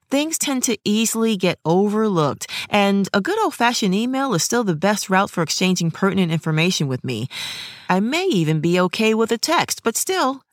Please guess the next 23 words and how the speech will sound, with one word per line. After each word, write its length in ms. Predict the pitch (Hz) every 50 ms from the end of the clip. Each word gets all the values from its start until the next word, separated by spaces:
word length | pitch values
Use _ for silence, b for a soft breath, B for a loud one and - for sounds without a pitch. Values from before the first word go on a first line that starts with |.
| _ _ -
things 300 | - 226 247 254 247 -
get 180 | - 226 214 190
lost 440 | 196 190 180 170 170 180 - -
in 100 | 185 180
text 340 | 165 - - - - - -
as 140 | 208 196 202
well. 400 | 233 247 233 175 139 - - - _ _ _ -
I 120 | 285 381
go 160 | 381 - 302 294
to 80 | 254
LinkedIn 800 | 214 196 185 185 185 165 - - 180 175 175 170 170 175 160 -
two, 560 | - - - 208 214 214 214 208 208 208 202
three 300 | - - 160 180 202 208
times 420 | 196 - - 185 180 175 180 160 175
a 60 | 165
week, 380 | 156 160 156 147 139 - - b b b b b b
not 260 | 208 247 262 285 294
enough 320 | 294 262 226 214 190 - -
to 120 | - 185
see 240 | - - - 185 175
my 180 | 165 160 156 151
daily 360 | 127 156 156 151 147 147 147
messages. 680 | 151 175 208 220 - - 139 143 127 120 110 -